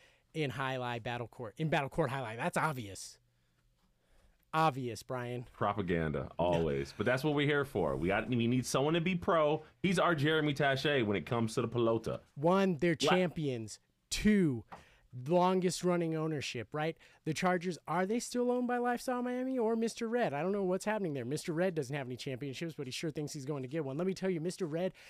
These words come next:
Speaker 1: is gonna find out that it's harder to get that Battle Court championship than you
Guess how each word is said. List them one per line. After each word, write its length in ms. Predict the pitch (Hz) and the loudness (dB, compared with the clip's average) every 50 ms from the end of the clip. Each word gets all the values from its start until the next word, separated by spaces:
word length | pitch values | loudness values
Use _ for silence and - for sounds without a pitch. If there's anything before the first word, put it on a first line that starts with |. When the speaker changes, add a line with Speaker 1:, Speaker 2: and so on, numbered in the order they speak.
| - - _ | -20 -14 _
Speaker 1:
is 180 | 147 160 139 | -6 -6 -2
gonna 240 | 123 175 165 156 135 | -2 -2 -2 -2 -2
find 360 | - - 160 165 170 165 147 | -2 0 0 2 2 0 0
out 320 | 156 165 180 165 147 123 _ _ _ - - - - - _ - | 2 2 2 2 0 -2 _ _ _ -20 -20 -20 -20 -20 _ -2
that 180 | 156 151 147 | -2 0 2
it's 180 | 170 196 190 - | 2 2 2 0
harder 600 | 139 147 160 175 180 185 180 160 151 139 127 - - _ _ | 2 6 6 8 8 8 6 4 0 0 -2 -6 -10 _ _
to 100 | - 160 | -6 -2
get 180 | 135 156 156 - | -2 -2 0 2
that 180 | 165 156 147 113 | 2 2 2 2
Battle 240 | 156 151 156 156 | 2 2 2 0
Court 180 | - - 156 135 | 0 -2 -4 -2
championship 560 | - - 160 156 - 151 143 131 - 170 143 - | -2 -2 -4 -2 -2 -4 -6 -4 -4 -6 -4 -4
than 180 | 143 135 147 | -4 -4 -2
you 160 | 151 165 156 | -2 -4 -4